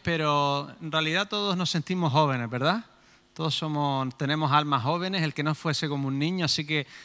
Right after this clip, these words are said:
seguro que se aplica a, a todos nosotros, ¿verdad? Desde el más mayor, eh, hasta el más joven.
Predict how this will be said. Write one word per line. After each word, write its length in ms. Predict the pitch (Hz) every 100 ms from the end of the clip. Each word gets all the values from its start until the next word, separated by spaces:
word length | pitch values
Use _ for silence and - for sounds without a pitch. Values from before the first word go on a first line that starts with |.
| -
seguro 400 | - 139 139 160
que 100 | 151
se 140 | 143 143
aplica 520 | 127 147 143 151 143 -
a, 540 | 131 123 117 113 127
a 100 | 127
todos 260 | 143 156 143
nosotros, 520 | 135 - 139 120 117
¿verdad? 320 | 123 139 170
Desde 160 | 143 131
el 80 |
más 160 | 139 151
mayor, 340 | 160 143 156 175 _ - - _ 135
eh, 380 | 127 120 117
hasta 640 | 131 107 - 120 117 113 -
el 120 | 120
más 220 | 127 135
joven. 440 | - 151 151 113